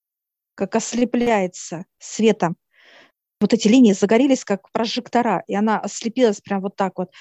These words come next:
Аж, но она разозлилась. Разозлилась.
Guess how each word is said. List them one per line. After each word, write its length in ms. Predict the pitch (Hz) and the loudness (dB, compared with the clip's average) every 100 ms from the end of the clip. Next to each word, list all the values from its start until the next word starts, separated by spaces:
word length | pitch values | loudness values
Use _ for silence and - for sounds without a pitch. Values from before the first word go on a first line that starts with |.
| - - - | -20 -20 -2
Аж, 400 | 196 208 - - 202 | 2 2 2 2 2
но 140 | 202 | 4
она 160 | 226 247 | 4 4
разозлилась. 840 | 254 262 320 294 254 190 214 - 208 165 175 _ _ _ _ _ _ _ _ _ _ _ _ _ _ _ _ | 4 2 2 2 4 4 2 0 -6 -6 -8 _ _ _ _ _ _ _ _ _ _ _ _ _ _ _ _
Разозлилась. 960 | 208 220 220 247 233 233 214 185 185 - | -2 -2 0 -2 -2 -2 0 -2 -4 -10